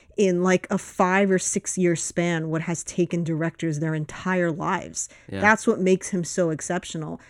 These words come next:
Speaker 1: To me, when I think of Jordan Peele, I'm like, "Yeah, he's right up there for me with Tarantino and Bigelow and Scorsese." And I know someone might be like, "Bite your tongue." But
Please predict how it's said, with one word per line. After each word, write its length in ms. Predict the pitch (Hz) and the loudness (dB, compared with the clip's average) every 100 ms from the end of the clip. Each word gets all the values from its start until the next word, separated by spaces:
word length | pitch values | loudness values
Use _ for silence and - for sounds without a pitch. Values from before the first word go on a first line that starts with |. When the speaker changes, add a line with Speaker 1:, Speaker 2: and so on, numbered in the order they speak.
| _ _ _ _ | _ _ _ _
Speaker 1:
To 160 | - 240 | 4 6
me, 240 | 226 240 | 8 8
when 180 | 220 208 | 6 4
I 80 | 185 | 2
think 320 | - 208 196 | 2 2 2
of 140 | 175 | 0
Jordan 340 | 147 185 180 170 | 2 4 4 2
Peele, 420 | - 233 220 175 - | 0 4 4 4 2
I'm 160 | 180 | 0
like, 220 | 175 165 - | 0 0 2
"Yeah, 300 | 240 190 156 | 2 2 0
he's 360 | 156 190 170 | 0 2 2
right 280 | 156 175 185 | 0 2 4
up 160 | 190 - | 2 4
there 180 | 185 180 | 4 4
for 200 | - 180 | 2 0
me 280 | 185 220 | 2 2
with 320 | 156 165 156 - | 2 -2 -4 -6
Tarantino 720 | 175 170 160 - 185 165 156 | -4 -2 -2 0 0 0 -2
and 140 | 160 151 | -2 2
Bigelow 480 | 180 185 165 160 160 | 2 2 -2 -4 -6
and 120 | 160 | -8
Scorsese." 640 | - 185 - 220 208 170 | -2 0 2 2 2 0
And 80 | 170 | 0
I 80 | 170 | 0
know 160 | 175 | 0
someone 400 | 185 190 185 175 | 0 0 2 2
might 220 | 170 175 - | 2 0 0
be 120 | 190 | 2
like, 260 | 180 170 - - - - | 2 0 -2 -18 -12 -8
"Bite 400 | 151 190 208 - | -2 2 2 4
your 160 | 202 | 4
tongue." 560 | 190 - 226 277 165 156 - - _ - | 4 2 2 2 0 -6 -14 -20 _ 2
But 320 | 190 190 | 4 4